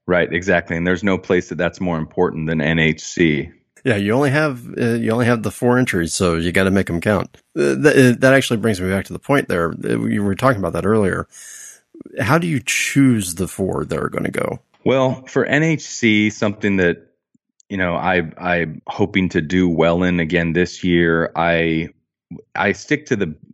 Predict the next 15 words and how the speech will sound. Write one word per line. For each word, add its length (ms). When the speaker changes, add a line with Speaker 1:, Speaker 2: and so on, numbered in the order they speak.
Speaker 1:
ones 300
that 180
I 180
know 480
that 120
I 160
can 220
brew 260
the 120
best 480
and 120
the 60
most 260
consistently. 920
Um, 480